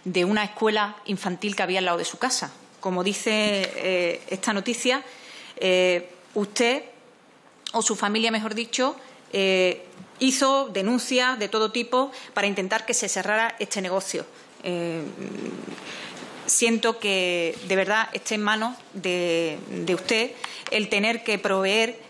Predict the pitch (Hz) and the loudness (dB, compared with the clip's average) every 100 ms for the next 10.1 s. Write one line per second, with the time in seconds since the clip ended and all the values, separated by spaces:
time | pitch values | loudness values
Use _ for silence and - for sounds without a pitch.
0 | - 190 196 220 208 - 208 196 202 202 | -4 0 2 2 0 0 0 2 0 0
1 | 196 196 190 190 208 226 220 196 190 226 | 0 0 0 2 2 2 2 2 2 4
2 | 226 220 214 208 208 - - 208 196 - | 6 6 4 2 2 0 0 0 2 2
3 | 190 185 202 226 - - - - 196 190 | 2 4 4 0 -4 -8 -8 -2 2 4
4 | 190 208 220 233 - - 208 196 196 185 | 4 6 4 0 -8 -2 2 4 2 0
5 | 226 220 240 - - 226 202 190 190 233 | 2 2 2 -6 -6 -2 2 2 2 -2
6 | 214 202 208 226 - 220 196 214 214 226 | 0 2 2 0 0 -4 0 0 2 0
7 | - 208 190 180 - - - 220 214 202 | 0 2 2 2 -2 -6 0 4 4 2
8 | 220 220 214 202 196 196 214 214 - - | 0 -2 -4 -4 -2 0 0 -2 -8 -10
9 | - 226 233 196 185 185 185 190 175 170 | -2 0 2 2 0 0 -2 0 0 0
10 | 170 | -2